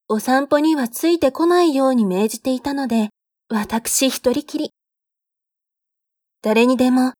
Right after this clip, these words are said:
一人になりたい時ってございますわよね。テクテクといつものお散歩道を歩いていると、なんと、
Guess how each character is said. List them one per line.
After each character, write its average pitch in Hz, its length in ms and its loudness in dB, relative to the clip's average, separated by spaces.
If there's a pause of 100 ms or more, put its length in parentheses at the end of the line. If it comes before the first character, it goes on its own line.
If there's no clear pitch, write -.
(320)
一 - 260 0
人 392 140 6
に 320 60 6
な 233 120 2
り 262 140 0
た 330 120 2
い 339 80 4
時 294 260 -4
っ 262 40 -12
て 214 380 -4 (240)
ご 196 140 0
ざ 208 140 2
い 226 60 6
ま 254 140 4
す - 100 -4
わ 330 100 2
よ 233 140 -2
ね。 233 280 -2 (2500)
テ 330 140 -2
ク - 100 -12
テ 370 140 0
ク - 100 -10
と 226 140 2
い 262 100 2
つ 370 140 0
も 349 100 4
の 269 140 2
お 214 40 0
散 254 280 0
歩 339 120 0
道 320 340 0
を 202 40 -2
歩 185 240 -2
い 277 80 -4
て 269 180 -4
い 226 60 -2
る 208 120 -4
と、 214 300 -6 (840)
な 254 240 0
ん 320 60 2
と、 247 240 0